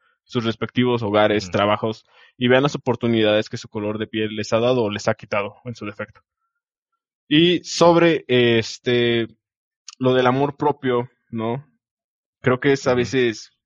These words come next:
Speaker 1: difícil trabajar por ello. Creo que es difícil conseguirlo.
Speaker 2: Sí.
Speaker 1: Creo que muchas
Speaker 2: Sí.
Speaker 1: veces incluso nosotros sentimos que no lo merecemos. Todos somos dignos de tener amor propio.
Speaker 2: Totalmente de acuerdo.
Speaker 1: Todos somos dignos de ser
Speaker 2: Ujú.
Speaker 1: amados,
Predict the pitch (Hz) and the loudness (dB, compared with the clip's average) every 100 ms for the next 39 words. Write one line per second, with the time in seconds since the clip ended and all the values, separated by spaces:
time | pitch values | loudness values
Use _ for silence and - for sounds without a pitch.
0 | _ _ _ 120 110 123 120 120 123 _ | _ _ _ -8 -4 -4 -2 -8 -8 _
1 | _ _ _ _ _ _ _ _ - 104 | _ _ _ _ _ _ _ _ 0 0
2 | 95 107 - 110 110 113 _ _ - 110 | 0 -4 -2 -2 -2 -6 _ _ -12 -10
3 | - 113 107 113 117 110 104 107 110 113 | -6 -6 -6 -8 -8 -6 -6 -4 -4 -4
4 | 113 - 78 78 90 - _ _ _ - | -8 -10 -12 -12 -16 -20 _ _ _ 2
5 | 127 - 127 120 131 117 117 127 113 123 | 2 2 0 2 0 0 -4 -4 -2 -2
6 | 120 127 113 123 123 123 113 113 110 - | 0 0 -2 -4 -6 -6 -4 -4 -6 -4
7 | 113 117 117 110 104 113 113 123 _ _ | 0 2 2 -2 -2 -4 -6 -10 _ _
8 | _ _ - 117 127 139 127 120 131 131 | _ _ 2 2 2 0 -2 0 0 -2
9 | 113 107 110 110 110 107 113 101 113 113 | -2 -6 -2 -2 0 -2 -4 -2 -4 -4
10 | 95 87 85 127 127 131 127 131 135 120 | -8 -6 2 4 4 2 2 2 0 0
11 | 110 120 117 117 117 123 _ | 0 0 0 0 -2 -4 _